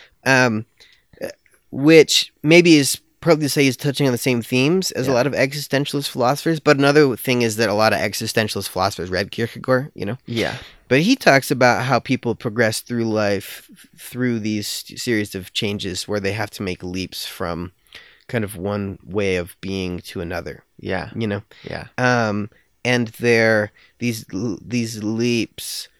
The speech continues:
Speaker 1: um, you know, are leaps of faith. It's not,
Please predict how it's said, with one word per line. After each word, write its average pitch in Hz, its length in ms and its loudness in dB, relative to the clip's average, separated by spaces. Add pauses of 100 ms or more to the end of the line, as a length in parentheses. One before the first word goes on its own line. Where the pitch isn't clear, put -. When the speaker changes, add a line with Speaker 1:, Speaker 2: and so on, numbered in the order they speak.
(340)
Speaker 1:
um, 85 540 -4 (680)
you 107 160 -6
know, 92 380 -4 (1000)
are 131 560 6 (540)
leaps 135 320 0
of 117 140 -2
faith. - 840 -2
It's 113 220 -8
not, 110 380 -2